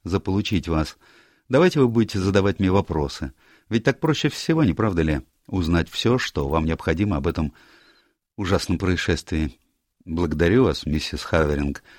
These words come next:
Сколько было времени, когда появился этот мужчина?" "Где-то около девяти должно быть.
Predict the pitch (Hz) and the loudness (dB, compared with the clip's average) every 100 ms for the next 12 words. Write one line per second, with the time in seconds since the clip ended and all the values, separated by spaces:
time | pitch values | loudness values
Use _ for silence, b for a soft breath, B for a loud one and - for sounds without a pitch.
0 | b b - 160 156 143 143 139 117 90 | b b -2 0 2 2 2 2 4 4
1 | 90 104 131 - 78 85 92 98 82 67 | 4 4 2 0 0 0 0 2 2 0
2 | 69 82 - 107 98 78 82 101 101 - | 0 -2 -2 0 0 0 -2 -2 -4 -4
3 | 76 69 62 b b b b b _ 113 | -4 -4 -6 b b b b b _ -2
4 | 131 131 147 170 175 165 165 165 156 160 | -2 0 2 2 2 2 4 4 4 0
5 | 160 175 107 78 80 78 80 - | 0 -2 0 2 2 2 0 -2